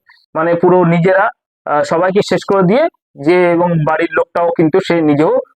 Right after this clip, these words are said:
এবং মারা গেল আর কি। ছোট বাচ্চাটা তার, তাকেও, সেও কে-, তাকেও মানে শেষ করা হয়েছে।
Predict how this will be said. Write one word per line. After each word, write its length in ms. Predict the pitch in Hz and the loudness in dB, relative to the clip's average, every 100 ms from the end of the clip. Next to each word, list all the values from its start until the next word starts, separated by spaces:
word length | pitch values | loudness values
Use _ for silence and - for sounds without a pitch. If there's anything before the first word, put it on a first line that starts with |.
| _ | _
এবং 420 | 139 143 139 127 - | -2 0 2 0 0
মারা 260 | 147 143 | -2 -2
গেল 220 | 101 92 101 | -4 0 0
আর 100 | 98 | -2
কি। 180 | _ _ _ _ _ _ _ | _ _ _ _ _ _ _
ছোট 140 | 170 180 | -2 0
বাচ্চাটা 600 | 156 156 - 180 165 151 - | 0 -2 -2 -2 -2 -4 -4
তার, 260 | 151 151 - _ - | -2 -4 -6 _ -8
তাকেও, 520 | 156 170 190 175 170 - _ _ | -4 0 2 2 0 -4 _ _
সেও 360 | - 175 180 170 | -6 -2 0 0
কে-, 240 | 175 170 170 | 0 0 -2
তাকেও 440 | 156 170 165 160 - _ - | -2 0 2 0 -4 _ -6
মানে 420 | 143 139 135 127 120 _ _ _ _ _ _ _ _ _ _ - | -2 0 2 0 -4 _ _ _ _ _ _ _ _ _ _ -4
শেষ 160 | 170 | -2
করা 220 | - 127 | 0 -2
হয়েছে। 380 | 101 101 101 - | 0 -4 -6 -16